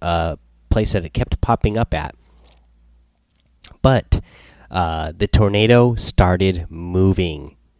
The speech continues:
The, uh, so that started happening today. So that is something that is happening, <laughs> just as some of us theorized,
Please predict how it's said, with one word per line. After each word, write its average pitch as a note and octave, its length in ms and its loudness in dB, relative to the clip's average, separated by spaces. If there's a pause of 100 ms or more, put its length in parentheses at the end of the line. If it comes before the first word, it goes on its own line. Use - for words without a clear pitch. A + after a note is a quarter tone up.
(120)
The, G2 120 -4 (400)
uh, D#2 380 -8 (240)
so E2 440 -2 (200)
that A#2 280 0
started B2 280 4
happening F#2 340 -2
today. E2+ 380 -2 (260)
So D#2 460 -2
that F2 460 -2
is G2 440 -2
something G2 340 -2
that E2+ 240 -2
is G2+ 240 -2
happening, G2+ 600 -2
<laughs> B2+ 80 -2
just A2 240 0
as G2 160 0
some A2+ 180 0
of G2+ 140 0
us G2 180 -2
theorized, G2 600 0